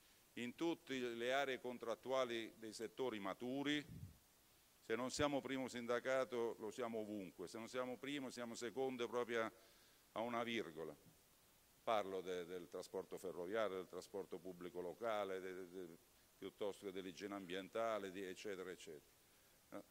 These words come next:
però abbiamo un problema.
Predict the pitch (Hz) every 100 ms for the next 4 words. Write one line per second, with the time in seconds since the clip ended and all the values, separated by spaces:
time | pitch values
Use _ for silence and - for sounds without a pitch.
0 | - - - - - - - - - 120
1 | 135 165 165 - - - - - - -
2 | 131 123 139 139 135 135 - 143 131 127
3 | 110 98 92 87